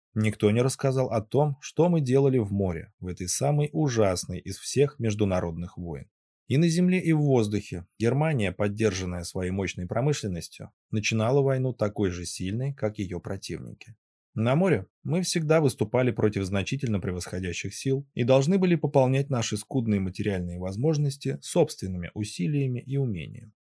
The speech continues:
Думаю, что имею право сказать, что мы выполнили свою задачу ценой огромных требований к каждому отдельному человеку.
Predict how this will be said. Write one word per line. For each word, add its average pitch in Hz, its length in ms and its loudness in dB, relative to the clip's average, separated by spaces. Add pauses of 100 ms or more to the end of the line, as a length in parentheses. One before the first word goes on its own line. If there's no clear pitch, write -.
(300)
Думаю, 104 460 4
что 95 340 -2
имею 120 360 2
право 87 260 -2
сказать, 98 540 -6 (240)
что - 200 -2
мы 185 140 2
выполнили 98 480 4
свою 85 320 -8
задачу 127 500 -2
ценой 139 360 0
огромных 123 640 2
требований 104 500 2
к - 80 -20
каждому 120 580 -2
отдельному 95 560 -8
человеку. 92 600 -8